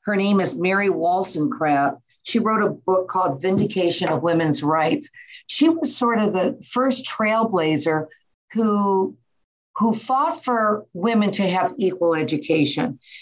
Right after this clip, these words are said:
Because if women had equal education as men back in the early or later seventeen hundreds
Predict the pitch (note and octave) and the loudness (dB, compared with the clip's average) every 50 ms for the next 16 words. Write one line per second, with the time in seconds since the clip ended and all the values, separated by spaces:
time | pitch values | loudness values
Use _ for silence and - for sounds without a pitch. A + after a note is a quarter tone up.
0 | - _ - B3+ A#3+ B3 C4 G#3 G#3 B3 B3 - B3+ A3 G3+ G#3+ C4 D4+ E4+ F#4 | -12 _ 0 2 2 2 2 2 2 0 0 -2 -4 -6 -4 -2 0 0 2 2
1 | F#4+ F4+ E4+ D4+ C#4+ B3+ - - - A#3+ A3 A3 - A3 A3 G#3 G3+ G3+ G3+ G3 | 2 2 2 2 2 2 0 0 -2 -2 -2 -2 0 0 0 0 0 0 -2 -4
2 | - - G3+ F#3+ F#3 F#3 - G3+ F3+ - - E3 D3 D#3 D#3+ F3+ F#3 F3 E3+ D#3+ | -4 0 2 2 2 2 2 0 -2 0 0 -2 -2 -2 -2 0 0 0 0 0
3 | C#3+ E3 D#3+ D#3+ D#3+ - E3+ E3 D#3+ D#3+ D#3+ D#3 D#3+ - F#3 F3 E3+ E3 E3 D#3+ | 0 0 0 0 0 -2 -2 0 2 2 0 0 -2 -2 -2 0 2 2 2 2
4 | D#3+ D#3 D#3 E3 - - E3 D3+ D3 F3 E3+ E3+ D#3+ D#3+ D#3 D3 C3 - - - | 0 0 -2 -4 -4 -2 0 0 2 2 2 2 2 0 0 -2 -2 -4 -2 2
5 | E3+ E3+ D#3+ D#3+ D3 - E3 D3+ D3+ D#3+ F3 E3 C#3+ D3+ D#3 - - - - | 2 2 2 0 -2 -2 -2 0 0 2 2 2 2 2 0 -4 -6 -12 -20